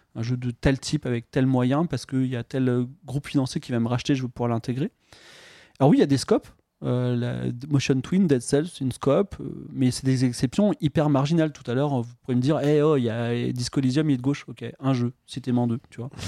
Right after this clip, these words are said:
Donc c'est toujours le problème. Euh, donc, euh, euh, et je vais aller encore plus loin et dire que le C N C en France finance les jeux vidéo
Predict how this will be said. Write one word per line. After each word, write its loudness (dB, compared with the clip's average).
Donc 2
c'est 6
toujours 6
le 6
problème. 6
Euh, 4
donc, 2
euh, 6
euh, 6
et 6
je 4
vais 8
aller 6
encore 4
plus 2
loin 4
et 6
dire 2
que 2
le 6
C 0
N 4
C 0
en 2
France -4
finance 2
les 0
jeux 0
vidéo 0